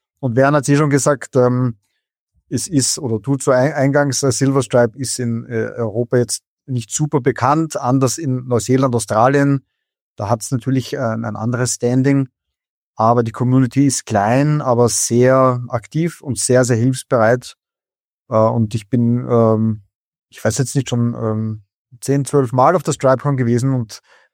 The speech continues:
man freut sich immer wieder drauf, weil es einfach eine, ein, äh, super cooler Austausch ist, äh, mit, mit Gleichgesinnten, die alle nur mit Wasser kochen,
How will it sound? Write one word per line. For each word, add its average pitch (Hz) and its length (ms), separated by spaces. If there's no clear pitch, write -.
man 123 160
freut 123 320
sich - 180
immer 131 200
wieder 131 160
drauf, 117 460
weil 107 180
es 110 120
einfach 104 300
eine, 113 460
ein, 110 280
äh, 92 260
super - 320
cooler 117 280
Austausch 104 300
ist, 110 280
äh, 113 360
mit, 117 360
mit 110 160
Gleichgesinnten, 117 880
die 123 120
alle 147 200
nur 156 120
mit 143 120
Wasser 147 280
kochen, 165 480